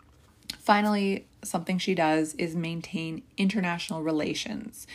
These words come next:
This includes welcoming new world leaders, visiting countries, meeting with diplomats, and global ambassadors.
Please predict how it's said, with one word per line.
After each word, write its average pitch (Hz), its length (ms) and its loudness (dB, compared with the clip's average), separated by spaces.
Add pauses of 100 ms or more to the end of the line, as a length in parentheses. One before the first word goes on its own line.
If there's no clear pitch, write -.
(280)
This 202 180 0
includes 196 400 2
welcoming 160 720 0
new 190 200 4
world 190 300 4
leaders, - 460 -2
visiting 165 500 -4
countries, 202 640 2
meeting 160 260 0
with 151 160 -6
diplomats, 175 720 -2
and 180 180 0
global 160 360 0
ambassadors. - 720 -8